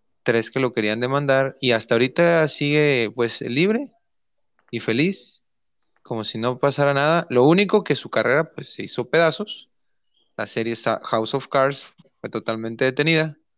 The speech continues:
Y, pues, en general su carrera ya no se sabe nada de él, más que esos mensajitos que hace de fin de año.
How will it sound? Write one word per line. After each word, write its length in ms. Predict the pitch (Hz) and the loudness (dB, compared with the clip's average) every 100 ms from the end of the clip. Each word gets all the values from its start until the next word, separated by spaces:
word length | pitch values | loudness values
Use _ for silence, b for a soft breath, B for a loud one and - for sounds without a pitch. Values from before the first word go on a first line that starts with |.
| _ _ _ _ _ _ _ _ - | _ _ _ _ _ _ _ _ -6
Y, 640 | 123 117 110 107 104 101 - | -2 0 0 -2 -4 -6 -12
pues, 220 | - - | -12 -8
en 140 | 110 | -6
general 340 | 104 110 113 127 | -4 -2 -2 -2
su 100 | 139 | -2
carrera 320 | 120 120 127 | 0 2 2
ya 120 | 123 | 2
no 100 | 120 | -2
se 140 | 117 110 | -6 -4
sabe 280 | 110 107 | 0 0
nada 280 | 107 104 107 | 0 0 2
de 120 | 131 196 | 4 4
él, 80 | |
más 200 | 185 156 | 2 0
que 160 | - 117 | 0 -2
esos 260 | 113 135 127 | 2 0 0
mensajitos 760 | 120 113 113 - 120 135 127 | -4 -2 -4 -4 -4 -4 -4
que 120 | - 113 | -2 0
hace 200 | 110 123 | 2 0
de 160 | 110 | 0
fin 220 | - 110 | -2 -8
de 100 | 110 | -4
año. 180 | 120 165 | -4 -4